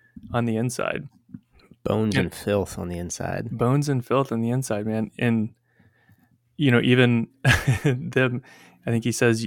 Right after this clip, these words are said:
Speaker 1: "You said that you would not be like your ancestors and you wouldn't have put the prophets to death," which is the thing that condemns you, g-, because there's a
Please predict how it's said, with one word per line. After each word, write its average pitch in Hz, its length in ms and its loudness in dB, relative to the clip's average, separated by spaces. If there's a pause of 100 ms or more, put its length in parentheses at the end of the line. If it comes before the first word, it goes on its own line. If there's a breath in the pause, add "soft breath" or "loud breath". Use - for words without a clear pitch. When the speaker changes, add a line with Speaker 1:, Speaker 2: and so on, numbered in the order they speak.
(120)
Speaker 1:
"You 120 180 0
said 120 260 0
that 117 160 0
you 117 520 2 (460)
would 120 160 4
not 117 240 4
be 117 120 2
like 113 220 4
your 107 120 0
ancestors 110 720 -4
and 113 140 -2
you 113 80 2
wouldn't 117 200 0
have 113 140 -4
put - 160 -4
the - 80 -4
prophets - 520 -6
to 120 100 -6
death," - 360 -8 (540 loud breath)
which 120 160 -2
is 117 60 -8
the 113 100 0
thing 117 220 0
that 110 180 -4
condemns 123 460 0
you, - 260 -8 (920 soft breath)
g-, 143 80 -2
because 127 500 -2
there's 117 200 0
a 107 180 0